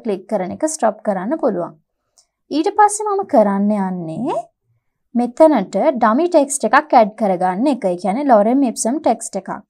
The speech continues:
මම මේ විදිහට මේක ක්ලික් කරනවා. මගෙන් අහනවා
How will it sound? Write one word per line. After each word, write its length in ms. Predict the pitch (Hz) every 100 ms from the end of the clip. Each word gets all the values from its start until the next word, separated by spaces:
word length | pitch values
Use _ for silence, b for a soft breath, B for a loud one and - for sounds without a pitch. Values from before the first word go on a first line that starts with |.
| _
මම 140 | 208 208 208
මේ 160 | 196 185
විදිහට 280 | 180 196 196
මේක 160 | 190 185 190
ක්ලික් 200 | 185 180 -
කරනවා. 420 | 196 185 196 285 622 - _ _ _ _ _ _ _ _ _ _ _ _ 240
මගෙන් 420 | 226 233 359 381
අහනවා 400 | 254 214 196 208